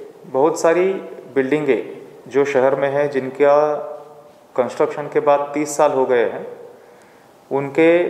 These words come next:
proposal आते रहते हैं। Moreover, जिनका construction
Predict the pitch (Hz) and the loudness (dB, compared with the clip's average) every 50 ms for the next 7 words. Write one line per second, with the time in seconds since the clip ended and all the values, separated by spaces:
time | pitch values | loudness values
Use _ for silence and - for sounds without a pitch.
0 | - - - 135 131 156 165 165 175 170 143 120 - - 151 - - - - 107 | -2 0 0 2 4 4 4 4 6 6 6 4 4 4 2 2 2 0 -2 -4
1 | 104 139 180 214 - - - - - - - - - _ _ _ _ _ _ - | -6 -6 -10 -12 -16 -20 -20 -20 -20 -20 -20 -20 -20 _ _ _ _ _ _ -2
2 | 143 147 151 160 175 175 180 185 190 196 196 175 - - - - - - - - | 2 4 6 6 6 6 6 6 4 4 2 -2 -4 -8 -12 -16 -16 -18 -20 -20
3 | - - - - _ _ _ _ _ _ _ _ - 123 135 156 156 156 190 190 | -20 -20 -20 -20 _ _ _ _ _ _ _ _ -10 -4 -4 -2 0 4 4 4
4 | 190 190 156 147 139 - 180 175 175 - - 180 180 185 | 4 4 2 0 0 0 0 0 0 0 0 0 0 0